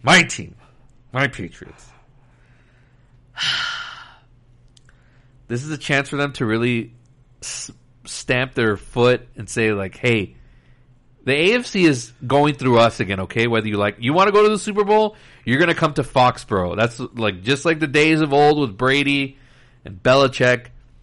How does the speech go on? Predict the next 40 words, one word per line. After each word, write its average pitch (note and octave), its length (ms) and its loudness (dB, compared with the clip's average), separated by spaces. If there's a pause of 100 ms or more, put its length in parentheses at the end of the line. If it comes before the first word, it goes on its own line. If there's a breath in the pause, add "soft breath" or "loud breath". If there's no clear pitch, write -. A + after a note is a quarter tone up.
(480 soft breath)
But G2+ 80 -6
now A#2+ 220 2
it's B2+ 120 -4
Mac A#2+ 280 0
Jones A#2 420 0
and G2+ 100 -4
this G#2 180 -4
defense. A2+ 600 -4
This E3 240 2
team B2+ 300 -6
is G2 120 -8
playing G#2 420 -10
together, E2+ 580 -10
man. D#2+ 220 -14
Like, E2+ 180 -14
this A#2 160 -6
team, A#2 300 -12 (520 soft breath)
I D3+ 140 -4
know F#3+ 200 4
football's E3+ 440 2
the C3 100 2
ultimate C3+ 320 0
team C3 200 -6
sport, C3 500 -2
but A2 160 -6
you D3+ 140 -6
can F#3+ 180 -4
just G#2 280 -6
tell A2 400 -4
everybody B2 720 -2
has F#2 240 -4
rallied G#2+ 560 0
together F2+ 580 -6 (520 soft breath)
because A#2 220 -6
I'm C3+ 100 -4
sure C#3+ 240 -2
they C3+ 140 0
heard A2+ 220 0
about, G2+ 280 0
like, F#2 240 -8